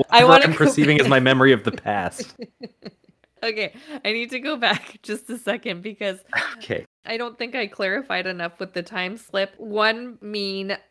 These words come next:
Speaker 1: is somebody happening into the past, and the other is the past, like, intruding into the present,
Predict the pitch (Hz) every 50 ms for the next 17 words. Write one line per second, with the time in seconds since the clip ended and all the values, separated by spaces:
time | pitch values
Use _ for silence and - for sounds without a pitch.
0 | _ _ _ - 208 190 190 185 - - 214 196 196 202 208 208 202 202 196 185
1 | 175 - _ - 220 196 208 202 - 233 208 202 196 185 170 - _ - 208 208
2 | 214 240 262 285 285 - _ _ _ - - 269 247 254 254 254 247 247 254 233
3 | 233 - 233 226 214 214 233 262 285 - - - - - - 202 196 196 202 196
4 | 202 196 185 185 190 190 185 185 - - - 185 170 170 170 170 170 - - 190
5 | 185 185 - - 180 175 170 170 175 175 175 - - - _ _ 190 185 - -
6 | 190 185 175 - - - - _ 196 190 180 175 170 175 165 156 - - - 165
7 | 156 151 147 - 175 156 156 147 - - - 143 139 139 135 - - - -